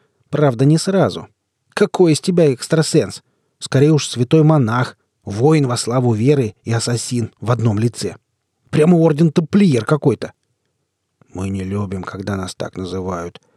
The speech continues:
продолжал он, как ни в чем не бывало. «Шарлатаны дискредитировали смысл слова «экстрасенс». А я же не родился в этом тайном обществе.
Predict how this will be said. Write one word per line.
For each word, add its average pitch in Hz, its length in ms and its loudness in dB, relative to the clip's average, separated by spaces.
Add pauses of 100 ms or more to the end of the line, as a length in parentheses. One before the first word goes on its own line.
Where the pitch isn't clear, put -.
(160)
продолжал 101 480 -6
он, 139 140 2
как - 180 -10
ни 101 60 -6
в - 80 -8
чем 107 160 -2
не 110 80 -2
бывало. 107 460 -4 (420)
«Шарлатаны 110 760 -4
дискредитировали 104 960 -4
смысл 98 460 -8
слова 101 440 -6
«экстрасенс». 92 880 -10 (880)
А 98 160 -6
я 110 160 -2
же 110 140 -4
не 110 120 0
родился 117 580 0
в 95 40 -6
этом 90 260 -10
тайном 92 440 -8
обществе. - 580 -12